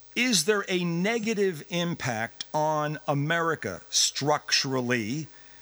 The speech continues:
as a result of what Russia is doing, whether or not we agree that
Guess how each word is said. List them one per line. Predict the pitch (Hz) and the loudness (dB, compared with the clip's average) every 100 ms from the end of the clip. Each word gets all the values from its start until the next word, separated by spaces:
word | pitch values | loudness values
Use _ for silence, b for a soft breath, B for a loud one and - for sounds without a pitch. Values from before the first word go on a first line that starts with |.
| B - | B 0
as | 160 170 156 | 2 2 0
a | |
result | 156 160 - 170 180 185 | 0 0 2 0 -2 -4
of | 170 143 | -4 0
what | 151 147 | -2 0
Russia | 143 151 - 147 | 0 2 0 -2
is | 147 123 | -2 0
doing, | 104 151 151 139 | 0 0 0 0
whether | 170 247 240 | 2 2 2
or | 233 | 0
not | 214 208 196 | 0 -2 0
we | 175 185 | 0 0
agree | 143 151 175 | 0 0 0
that | 160 | 0